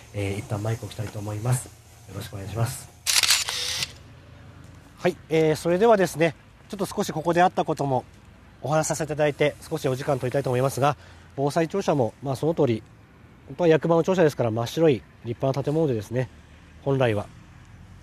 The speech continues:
で、今はもちろんこう赤い鉄骨だけになって片付いてますけども、まあ、当時はそれこそ屋上にいた人が、人がいたことすらわからないような悲惨な風景でした。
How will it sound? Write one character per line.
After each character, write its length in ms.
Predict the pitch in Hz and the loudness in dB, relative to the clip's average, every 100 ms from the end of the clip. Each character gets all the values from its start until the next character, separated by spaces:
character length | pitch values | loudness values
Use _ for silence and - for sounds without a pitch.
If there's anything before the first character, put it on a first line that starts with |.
| - - 131 | -20 -14 -2
で、 200 | 143 139 | 2 2
今 160 | 190 | 4
は 80 | 214 | 4
も 100 | 151 | 4
ち 100 | 170 | 4
ろ 80 | 180 | 2
ん 40 | |
こ 120 | 151 | 4
う 40 | 135 | 2
赤 180 | 131 151 | 4 2
い 40 | |
鉄 140 | 160 | 2
骨 160 | 151 156 | 2 2
だ 120 | 175 | 2
け 80 | 170 | 2
に 20 | |
な 40 | 180 | 0
っ 20 | |
て 80 | 139 | -2
片 180 | 139 | 0
付 100 | 147 | 0
い 20 | 180 | 0
て 80 | 160 | -2
ま 100 | 135 | -2
す 60 | |
け 80 | 127 | -4
ど 100 | 113 | -2
も、 220 | 135 151 - - - - - | 0 0 -2 -18 -16 -14 -4
ま 280 | 139 139 113 | 2 4 2
あ、 40 | 87 | -2
当 160 | 151 156 | -2 0
時 100 | 139 | 2
は 240 | 117 101 - - | 0 -2 -12 -10
そ 80 | |
れ 80 | 131 | -8
こ 120 | 139 | -6
そ 200 | 165 131 - - - | -2 -2 -2 -14 -10
屋 200 | 135 160 | -4 4
上 160 | 170 | 4
に 120 | 165 | 6
い 40 | 160 | 4
た 120 | 170 | 0
人 140 | 156 | 2
が、 180 | 180 - - - - | 0 0 -4 -20 -6
人 160 | 196 | 2
が 80 | 180 | 4
い 60 | 160 | 4
た 100 | 190 | 4
こ 100 | 202 | 2
と 100 | 247 | 4
す 100 | 208 | 4
ら 160 | 127 - - - - - - | 2 -2 -20 -20 -20 -20 -6
わ 120 | 131 139 | -2 0
か 140 | 175 | 2
ら 60 | 202 | 4
な 140 | 190 | 4
い 60 | 156 | 6
よ 120 | 143 | 4
う 20 | |
な 60 | 123 | 2
悲 80 | - - - - - - - - - - | -2 -12 -20 -20 -20 -20 -20 -20 -20 -18
惨 260 | - 139 | -4 0
な 60 | 139 | 2
風 160 | 135 147 | 0 0
景 140 | 131 | 0
で 80 | 104 | 0
し 80 | - | -4
た。 180 | 98 | -6